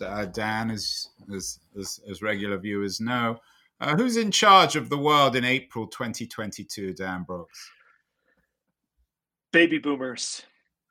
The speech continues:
Speaker 2: Uh, I'm, I'm sorry to say it, but they control a huge portion of the material wealth. Uh, they vote more than any other group.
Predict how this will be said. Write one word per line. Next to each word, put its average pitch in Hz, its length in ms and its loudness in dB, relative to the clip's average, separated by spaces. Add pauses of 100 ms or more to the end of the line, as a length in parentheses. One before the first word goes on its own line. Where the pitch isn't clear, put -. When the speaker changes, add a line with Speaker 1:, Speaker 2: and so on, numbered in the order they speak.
(100)
Speaker 2:
Uh, 135 300 -2
I'm, 131 340 -6
I'm 147 140 -4
sorry 151 340 4
to 147 80 0
say 139 220 0
it, 127 200 2
but 135 160 -8
they 139 120 -2
control 147 760 -4
a 135 60 -4
huge 175 800 -14
portion 175 640 -6
of 139 60 -8
the 143 60 -4
material 139 560 0
wealth. 151 300 0 (480)
Uh, 113 340 0
they 120 140 2
vote 135 460 2 (300)
more 151 280 0
than 147 580 -2
any 147 200 -2
other 139 180 -4
group. 139 480 -6